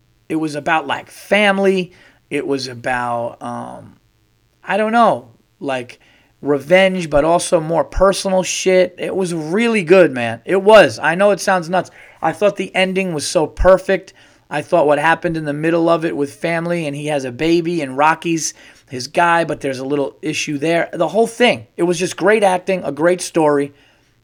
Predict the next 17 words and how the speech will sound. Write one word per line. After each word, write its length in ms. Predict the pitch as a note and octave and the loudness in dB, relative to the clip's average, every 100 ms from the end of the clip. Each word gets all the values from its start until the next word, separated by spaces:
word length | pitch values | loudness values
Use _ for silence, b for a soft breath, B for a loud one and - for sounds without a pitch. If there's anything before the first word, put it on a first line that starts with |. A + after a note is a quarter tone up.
| _ _ _ _ _ | _ _ _ _ _
Now, 140 | C3+ C#3 | -4 0
we 140 | F#3 | 4
walked 280 | F3+ E3 - | 4 4 4
out. 160 | D3 | 0
My 120 | C#3 D#3 | 2 0
older 180 | E3 | 0
brother's 320 | D3+ D#3 D3+ C#3 | 0 0 0 0
older. 280 | D3 C#3+ | 0 -2
My 140 | - C#3+ | -2 -2
older 160 | D#3 | -2
brother's, 240 | D3 D3+ C3+ | -2 -2 -2
like, 240 | C3 - | -8 -12
five 240 | - D3+ D3 | -4 -2 -2
years 140 | C#3+ | -2
older 160 | C3+ C3+ | -2 -4
than 160 | B2+ | -8
me. 200 | B2 C3 | -10 -12